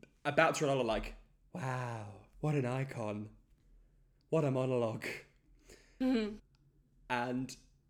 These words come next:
Speaker 1: Cam goes into Jenny's office and is like, "I'm super shit, and Tracy stole this thing from me. I'm the worst person." And Jenny's like,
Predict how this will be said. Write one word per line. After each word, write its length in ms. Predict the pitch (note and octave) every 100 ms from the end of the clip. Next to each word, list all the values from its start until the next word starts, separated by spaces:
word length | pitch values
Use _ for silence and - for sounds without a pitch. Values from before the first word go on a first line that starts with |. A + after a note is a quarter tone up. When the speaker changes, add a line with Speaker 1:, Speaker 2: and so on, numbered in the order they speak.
| _ _ _ _ _ -
Speaker 1:
Cam 500 | - E3+ D3+ D3 D3
goes 220 | C#3+ C3
into 140 | B2+ A#2
Jenny's 240 | B2+ A2+
office 500 | A2 - G#2 - - -
and 100 | A#2
is 140 | A#2
like, 280 | A#2 - - -
"I'm 300 | A#3+ C4 D4+
super 440 | F#4+ D#4+ D#4 F4 E4+
shit, 560 | - D4 A#3 F#3+ - - _ _ _
and 400 | A#3 G#3+ G3 - - - _ _ _ _ _ _ _ _ D4+
Tracy 380 | F4 D#4+ F#4 F#4
stole 440 | - B3 A3+ E4
this 200 | C#4+ -
thing 340 | - G#3+ B3 E4+
from 160 | A#3
me. 180 | A3 G3
I'm 240 | G#3 D4+
the 80 | C#4+
worst 420 | A#3 A#3 C4+ E4
person." 280 | - G#3+ G3
And 100 | D3
Jenny's 220 | E3 E3
like, 260 | D#3 B2+